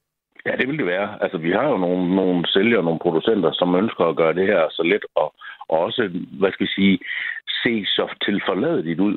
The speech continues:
som overhovedet muligt. Fordi det var ligesom jeg sagde, det der med at sniffe, det er en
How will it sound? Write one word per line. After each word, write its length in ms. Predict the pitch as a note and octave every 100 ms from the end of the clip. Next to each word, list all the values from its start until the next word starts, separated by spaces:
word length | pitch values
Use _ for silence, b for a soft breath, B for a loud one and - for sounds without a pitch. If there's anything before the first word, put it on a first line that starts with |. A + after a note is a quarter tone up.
| -
som 160 | E2
overhovedet 440 | E2 D#2 F2 G#2 G2
muligt. 320 | E2 E2+ C#2+ - -
Fordi 180 | - F2+
det 100 | A#2
var 60 |
ligesom 220 | G#2+ F#2
jeg 80 | F2+
sagde, 240 | - G#2+ A2+
det 220 | G2+ G2+
der 120 | G2
med 260 | F2 F2 D2
at 80 |
sniffe, 340 | - G#2 B2+ G#2+
det 160 | F2+
er 60 | G2+
en 220 | F#2+ G2